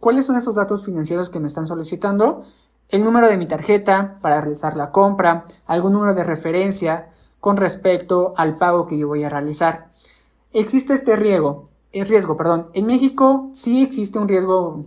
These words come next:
aproximadamente del quince, dieciséis por ciento que ocurra esto. Actualmente se están tomando medidas para que esto pueda ser mucho menos.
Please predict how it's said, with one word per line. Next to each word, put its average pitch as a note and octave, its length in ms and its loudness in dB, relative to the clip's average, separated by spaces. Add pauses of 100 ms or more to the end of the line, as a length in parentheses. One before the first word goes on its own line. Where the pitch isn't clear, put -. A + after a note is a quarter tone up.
(120)
aproximadamente F3+ 920 -4
del D#3 220 -2
quince, F3 280 -6
dieciséis D#3 400 -8
por F#3 200 -4
ciento G3 500 -2 (340)
que G3 80 2
ocurra G3 480 4
esto. G3 420 -2
Actualmente G#3+ 540 0
se G3+ 60 -6
están F3 180 -6
tomando F3+ 320 -2
medidas F#3 560 0 (260)
para F3 240 2
que G#3 120 -2
esto - 480 -2 (340)
pueda F#3 260 2
ser F#3 400 0 (460)
mucho G3 340 -2
menos. C3+ 400 -6